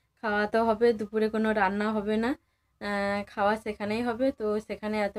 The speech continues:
ল-, ভিড়, তো তার জন্য হয়তো তোমাদের share করতে পারবো না। তো আজকে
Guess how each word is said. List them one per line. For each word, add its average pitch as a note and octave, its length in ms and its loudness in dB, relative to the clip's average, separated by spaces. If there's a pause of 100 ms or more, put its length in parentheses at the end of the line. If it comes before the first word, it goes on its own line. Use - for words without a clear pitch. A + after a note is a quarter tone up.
ল-, G3+ 320 -6
ভিড়, A3+ 340 -2
তো G#3 140 -6 (100)
তার G3 240 -2
জন্য G3+ 220 -4 (180)
হয়তো G3 340 0
তোমাদের G#3 320 -4
share G3+ 280 -4
করতে G#3+ 320 -10
পারবো G#3+ 380 -2
না। B3 140 0 (560)
তো G3 60 -4 (1080)
আজকে G3 420 -4